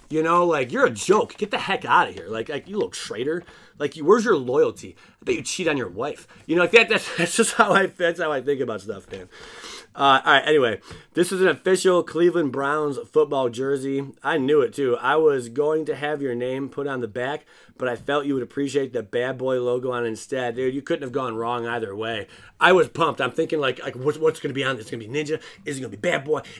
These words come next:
Is it gonna be what? Uh, uh, uh, what? I didn't know. I had no idea. That's really cool, man. I did have it altered. Uh, on the right sleeve is my last American flag from my military uniform. Legit. From my first deployment in two thousand two. Man,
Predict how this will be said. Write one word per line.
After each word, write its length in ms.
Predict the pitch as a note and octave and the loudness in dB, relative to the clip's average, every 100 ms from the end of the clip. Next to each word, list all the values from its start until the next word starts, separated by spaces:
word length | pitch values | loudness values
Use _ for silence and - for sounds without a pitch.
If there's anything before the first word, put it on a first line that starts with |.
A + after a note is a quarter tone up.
| - | -4
Is 120 | F3 | -4
it 60 | D3+ | -4
gonna 140 | C3+ | -8
be 100 | - | -6
what? 140 | C#3+ - - | -6 -8 -10
Uh, 60 | F3+ | -8
uh, 120 | - - | -8 -8
uh, 60 | - D#3+ | -8 -2
what? 200 | F#3+ F#3+ | -2 0
I 120 | F3 | 0
didn't 180 | E3+ E3+ | 0 0
know. 240 | D#3+ C3+ B2 | 0 -2 -2
I 60 | D3+ | -2
had 140 | C3+ | -2
no 200 | C#3 C#3 | 0 0
idea. 320 | C3 B2+ A2+ | 0 0 -2
That's 240 | A2 C3+ C#3+ | -2 -4 0
really 200 | B2+ A#2 | 0 0
cool, 200 | B2 G#2+ | -2 -4
man. 240 | G#2 G2 - - - - _ | -4 -10 -14 -20 -20 -20 _
I 120 | C3+ | -2
did 240 | C3 F3 F#3 | 2 4 4
have 240 | G3 E3+ | 2 2
it 80 | D#3+ | 0
altered. 640 | D3+ D3 C#3+ B2+ A2 G2+ - - | 0 -2 -2 0 -2 -2 -12 -4
Uh, 280 | B2 B2 B2+ | 0 0 -2
on 120 | B2+ | -2
the 80 | B2+ | 0
right 220 | C#3 D#3 | 0 0
sleeve 480 | - C#3 D3+ D3+ D3 | -4 -2 -2 -4 -6
is 220 | C#3 C#3+ | -2 -2
my 160 | B2+ B2 | 0 -2
last 400 | A#2 B2 C3 - | -2 -2 -4 -6
American 460 | C3 B2 C#3 C#3 A#2+ | -6 -2 -2 -4 -8
flag 460 | - A#2+ B2+ C#3+ - | -6 -6 -2 -2 -4
from 140 | C3+ | -4
my 80 | A#2+ | -4
military 680 | A#2+ C3 F3 G#3 G#3 F#3+ D#3+ | -2 2 4 4 4 4 2
uniform. 1000 | C#3 E3+ A#3+ B3 E3+ - A#2+ G2 D#2+ F2 | -2 2 4 4 2 -2 -4 -6 -12 -12
Legit. 760 | B2+ B2 G2+ F#2+ D#3 G#3+ - _ _ - - _ - | -6 -6 -6 -2 2 2 0 _ _ -20 -20 _ -4
From 160 | D3 | 0
my 100 | C#3+ | 0
first 440 | B2+ - E3+ G#3+ - | 0 4 4 4 2
deployment 540 | B2+ C#3+ E3 G3 F3 | -2 0 2 2 0
in 100 | B2+ | -4
two 220 | - F#3+ | -2 -2
thousand 480 | G3 F#3+ F3 C#3+ A#2 | 2 2 2 0 -4
two. 360 | - F3 C3+ G2+ | -2 2 2 0
Man, 540 | B2 F#3 F3+ G2+ D2 | 0 0 0 -2 -10